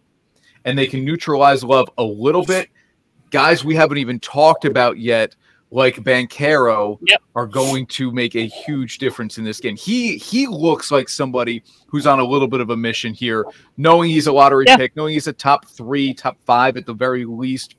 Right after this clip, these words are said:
Speaker 1: pick in the upcoming N B A draft. He's out for a title, and he's been more aggressive taking the ball to the basket, which I've been really impressed by, and that has allowed him to then knock down some threes as well.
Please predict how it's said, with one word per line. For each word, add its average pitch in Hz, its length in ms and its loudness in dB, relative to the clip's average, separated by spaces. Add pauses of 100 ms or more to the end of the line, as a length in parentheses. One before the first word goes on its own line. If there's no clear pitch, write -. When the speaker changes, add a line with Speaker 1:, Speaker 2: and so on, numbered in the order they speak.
Speaker 1:
pick 131 300 -4 (300)
in 131 160 -4
the 127 80 2
upcoming 123 400 -2
N 123 100 -4
B 113 200 -6
A 110 60 -4
draft. 127 520 0 (800)
He's 175 160 0
out 151 200 6
for 135 140 2
a 120 40 -2
title, 135 460 2
and 139 100 -2
he's 139 140 -6
been 143 200 0
more 147 300 0
aggressive 139 680 -2
taking 143 340 -6
the 127 80 -6
ball 123 220 0
to 104 80 -10
the 104 200 -8
basket, 120 500 -2
which 113 220 -10
I've 110 140 -2
been 104 180 -10
really 113 300 -6
impressed 107 380 -8
by, 113 140 0
and 110 180 -6
that 160 180 4
has 156 180 0
allowed 123 360 2
him 113 220 -4 (360)
to 139 120 -2
then 127 200 0
knock 120 280 0
down 113 220 0
some 90 200 -16
threes 117 420 -8
as 90 100 -18
well. 104 380 -4